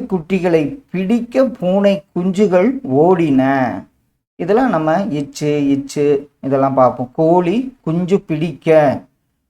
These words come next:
கோழியை பிடிக்க பூனை குட்டிகள் ஓடின. கோழி குஞ்சுகளை பிடிக்க பூனை குட்டிகள்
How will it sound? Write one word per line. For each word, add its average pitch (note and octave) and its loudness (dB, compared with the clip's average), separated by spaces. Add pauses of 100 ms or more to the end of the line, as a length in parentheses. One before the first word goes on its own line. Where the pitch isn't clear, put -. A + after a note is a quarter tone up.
(140)
கோழியை F3 2 (160)
பிடிக்க E3 0 (100)
பூனை D3 0 (100)
குட்டிகள் D3 0 (240)
ஓடின. C3+ 0 (140)
கோழி F3 0 (140)
குஞ்சுகளை D#3+ 2 (160)
பிடிக்க F#3+ -6 (100)
பூனை E3 0
குட்டிகள் C#3+ 0